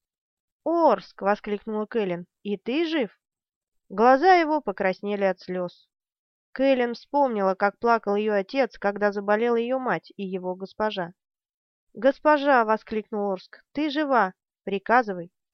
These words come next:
"Орск, все эти люди — мои друзья. Тебе незачем их останавливать.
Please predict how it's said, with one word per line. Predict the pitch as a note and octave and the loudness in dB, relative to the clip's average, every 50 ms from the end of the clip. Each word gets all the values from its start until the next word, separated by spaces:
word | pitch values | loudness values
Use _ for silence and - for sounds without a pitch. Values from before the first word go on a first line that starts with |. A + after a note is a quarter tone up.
| _ _ _ _ _ _ _ _ _ _ _ _ - | _ _ _ _ _ _ _ _ _ _ _ _ -4
"Орск, | C4 C#4 A#3+ F#3+ - _ _ _ - _ _ _ _ _ _ _ _ _ _ _ | 0 0 0 0 -4 _ _ _ -20 _ _ _ _ _ _ _ _ _ _ _
все | - - - A#3 A#3 | -12 -4 2 2 2
эти | - - G#3+ G#3 - G#3+ | 2 2 -2 -2 -4 -6
люди — | G3 G#3+ C4 D#4 C#4 G3+ F#3 F3 | -6 -4 -4 -4 -4 -6 -6 -6
мои | F3+ F#3 F#3+ F#3+ F#3 F#3+ F#3+ | -4 -2 -2 -2 -2 -4 -4
друзья. | F#3+ G#3+ A#3+ B3 A#3 A#3 A3+ F#3+ E3 E3 - _ _ _ _ _ _ _ _ _ _ | -4 -6 -6 -6 -6 -4 -4 -4 -4 -6 -8 _ _ _ _ _ _ _ _ _ _
Тебе | - B3+ B3+ A3+ C4+ C4+ C#4 | -8 -6 -6 -4 -2 -2 -2
незачем | C#4 D4 D#4 D4+ C4+ A3 G#3+ F#3+ - G#3+ G3+ G3 | -2 0 0 0 0 0 -2 -6 -6 -6 -6 -6
их | - G#3+ G#3 - A3 | -6 -8 -6 -4 -4
останавливать. | G#3 - - - A#3 A#3+ A#3 G#3+ F3+ E3 E3 E3 E3 D#3+ _ _ | -6 -4 -2 -2 -2 -2 -2 -4 -6 -6 -8 -10 -12 -14 _ _